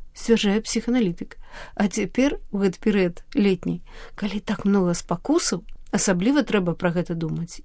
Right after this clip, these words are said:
і выяўляць свае ўласныя жаданні, неяк працаваць над імі, размаўляць аб іх,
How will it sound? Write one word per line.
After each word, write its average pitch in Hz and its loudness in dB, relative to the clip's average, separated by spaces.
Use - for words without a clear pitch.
і 330 6
выяўляць 240 6
свае 185 0
ўласныя 180 0
жаданні, 180 0
неяк 208 4
працаваць 208 2
над 196 -2
імі, 240 2
размаўляць 190 2
аб 190 -2
іх, 240 0